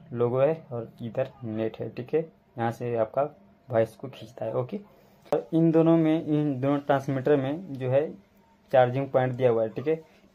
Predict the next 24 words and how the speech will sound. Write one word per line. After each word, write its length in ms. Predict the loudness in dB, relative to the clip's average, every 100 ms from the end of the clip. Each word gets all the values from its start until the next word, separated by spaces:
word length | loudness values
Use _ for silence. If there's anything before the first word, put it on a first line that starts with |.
| -8
तो 40 | -2
ये 160 | 0
दोनों 260 | 2 2 4
चार्जिंग 280 | 4 4 2
point 280 | 0 2 4
तब 120 | 6
काम 200 | 8 6
करेगा, 300 | 4 2 2 0 -8 -20 -20 -20 -14
ठीक 120 | -2
है। 100 | 0 0 -2
अगर 220 | 0 0
ये 260 | -2 -4 -2
दोनों 320 | -2 -2 -4 -10 _ _ _ _ 0
ऑफ 240 | 2 4
रहेगा 240 | 2 4 2
तो 120 | 0
ये 100 | -4
दोनों 220 | -2 -4 -4 -10 _ _ _ _ _ -6
काम 180 | -4
करेगा। 240 | -2 -2 -4 -8 _ _ -10
इसको 280 | -10 0 6
आप 220 | 6 4
जो 140 | 0
है 100 | 2